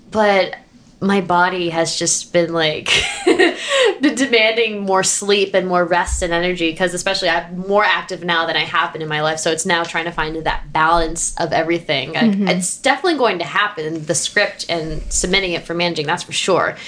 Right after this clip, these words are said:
Speaker 1: It's just, is it gonna be now? I'm not exactly sure. I don't know if that's a top priority, but to k-, integrate it in my daily life, yes, I still wanna do that.
Speaker 2: Yeah, going to, into business for yourself, you also have to be conscious of when you need to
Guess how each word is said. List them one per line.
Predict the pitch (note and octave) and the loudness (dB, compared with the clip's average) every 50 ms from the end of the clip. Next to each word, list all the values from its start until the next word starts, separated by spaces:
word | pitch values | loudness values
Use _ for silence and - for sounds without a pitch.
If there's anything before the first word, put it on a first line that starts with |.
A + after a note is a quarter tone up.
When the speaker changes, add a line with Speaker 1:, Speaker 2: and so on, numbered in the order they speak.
| - - - - | -16 -18 -6 -2
Speaker 1:
It's | - F#3+ F#3+ - | -2 -2 0 0
just, | G3+ F3+ F#3 - - - | 0 0 0 -4 -4 -2
is | - F#3 F3+ F#3 | 0 0 0 2
it | F3+ | 2
gonna | F#3+ F3+ F3 | 2 0 2
be | E3+ F3 | 0 -2
now? | E3+ E3+ F3 F3 F3+ F#3 G3+ A3 A#3 - - | -2 0 0 2 2 4 4 2 2 0 -2
I'm | - F3 F3 | -6 -6 -4
not | F3 F3 E3 E3 | -2 -2 -2 -2
exactly | E3+ E3 E3 D#3 - E3 | -4 -4 -4 -4 -2 -2
sure. | D3+ - E3+ E3 | -2 0 0 0
I | D#3+ | 0
don't | D#3+ D#3+ | 0 -2
know | E3+ E3+ | -2 -2
if | E3 | -2
that's | - D#3+ D#3 | -2 -4 -4
a | C#3 | -6
top | - - - F3 E3+ - | -6 -4 -2 -2 -2 -2
priority, | - - D#3+ D3 D3+ E3 E3 D#3 D#3 | -2 -2 0 0 0 -2 -4 -6 -2
but | D#3 G3 G3 F3+ - - - - - - - | 0 2 2 2 0 -4 -10 -18 -18 -8 -4
to | - A#3 A#3+ G#3+ | 0 0 0 0
k-, | - - - - - | -2 -6 -8 -2 0
integrate | A#3+ A#3 A3+ - B3 - G3 G3+ G3 G3+ | 0 0 0 -2 -2 2 2 4 4 4
it | G3 - | 2 0
in | F#3 F#3+ | -2 0
my | G3 F#3 F3+ E3+ | 0 0 0 0
daily | F3 F3 F3 F3+ F3+ F3+ | -2 0 0 2 2 2
life, | E3+ E3 E3 F3 - - - - - - - - - - - | 2 2 2 2 0 -4 -10 -18 -20 -20 -20 -20 -16 -12 -8
yes, | D#3+ F3 F#3 F3 E3 - - - | -2 0 2 2 2 0 -4 -4
I | - | -4
still | - - - - F3 D3+ | -6 -6 -2 -2 -2 -2
wanna | - - - - | -2 -4 -6 -8
do | F3+ - E3 D#3+ | -8 -8 -6 -2
that. | - G3 | 0 0
Speaker 2:
Yeah, | F3+ E3 - - - | 0 0 -2 -2 -2
going | - A#3 B3+ C4+ | 0 2 2 4
to, | C#4 C#4 C4 - A#3 | 4 2 2 2 2
into | B3+ A#3+ B3 | 2 4 4
business | A#3+ A#3+ A#3+ A#3+ B3 A#3 - - | 2 0 0 0 0 0 0 0
for | - A3+ | 0 0
yourself, | G#3 G3 F#3+ - - F#3+ F#3+ - | 0 2 0 0 0 0 0 0
you | F#3+ - | -4 -4
also | - F3+ G3 G3 - G3+ | -2 -2 -2 0 0 0
have | G3+ F#3+ F#3+ | 0 -2 -2
to | F#3+ | -2
be | F3+ F#3+ | -4 -4
conscious | F#3 - F#3 F3 F3+ F3 F3+ F3 - - | -2 0 0 0 0 0 -2 -4 -2 -2
of | E3+ E3 E3 | -2 -2 -2
when | E3+ F3 F#3 F#3+ G3 G3 G3 G3 | 0 2 2 2 4 2 2 2
you | F#3+ F#3 F3+ F3 E3+ E3+ F3 | 2 2 2 2 2 2 2
need | F3 F3 F3 F3 F3 E3+ D#3+ - | 2 2 2 2 0 -2 -2 -6
to | - - G#3 F#3 F3 E3+ E3 E3+ E3+ | -4 0 0 2 2 2 0 0 -2